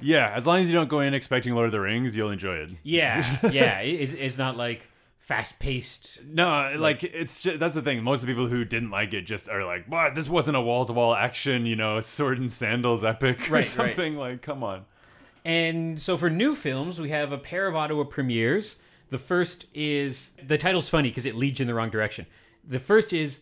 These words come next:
Speaker 2: The Witches of the Orient.
Speaker 1: Mm.
Speaker 2: Not a horror film.
Speaker 1: <laughs>
Speaker 2: Uh,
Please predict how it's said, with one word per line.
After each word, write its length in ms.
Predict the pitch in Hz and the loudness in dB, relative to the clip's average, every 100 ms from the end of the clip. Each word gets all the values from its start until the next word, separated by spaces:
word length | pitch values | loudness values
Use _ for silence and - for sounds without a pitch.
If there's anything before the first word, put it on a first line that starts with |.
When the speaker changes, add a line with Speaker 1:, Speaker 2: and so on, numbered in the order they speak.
| - | -4
Speaker 2:
The 100 | 120 | -2
Witches 420 | 113 165 185 156 | 0 0 0 2
of 140 | 156 | 0
the 120 | 147 151 | 0 0
Orient. 560 | 135 143 110 85 - - - | 2 4 2 -4 -14 -20 -14
Speaker 1:
Mm. 400 | 95 185 113 78 | -10 -6 -6 -6
Speaker 2:
Not 200 | 110 160 | 0 2
a 80 | 214 | 2
horror 220 | 165 135 | 2 0
film. 300 | 117 117 120 - 120 117 | -2 -4 -4 -8 -10 0
Speaker 1:
<laughs> 200 | 233 - | 0 2
Speaker 2:
Uh, 340 | 127 123 113 | 0 0 -2